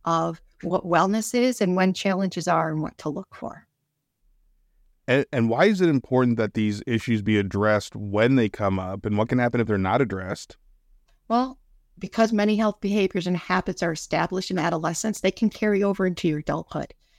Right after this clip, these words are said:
Speaker 1: right? And we want to make sure it's important to develop good mental habits as when we're young, so we can reach out when those things are occurring and being able to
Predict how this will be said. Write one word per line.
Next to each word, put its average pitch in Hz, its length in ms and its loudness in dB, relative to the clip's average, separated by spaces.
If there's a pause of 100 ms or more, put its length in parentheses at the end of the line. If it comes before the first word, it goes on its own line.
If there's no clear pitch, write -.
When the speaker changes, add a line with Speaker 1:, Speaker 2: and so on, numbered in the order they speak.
(160)
Speaker 1:
right? 165 340 -2
And 170 200 0 (280)
we 185 100 0
want 175 200 2
to 185 60 0
make 185 200 0
sure 180 200 2
it's 170 140 -4
important - 480 -4
to 165 80 -4
develop 160 460 0
good 170 260 -2
mental 156 320 -2
habits 156 520 -4 (400)
as 151 380 0
when 165 340 2
we're 156 180 0
young, 151 560 0
so - 200 -2
we 165 260 -4 (260)
can 190 360 2 (320)
reach 175 240 0
out 151 220 2
when 160 160 2
those 160 220 -2
things 165 380 -2 (100)
are 156 300 -2
occurring 160 640 -2
and 170 200 -4
being 165 320 0
able 160 280 0
to - 200 -2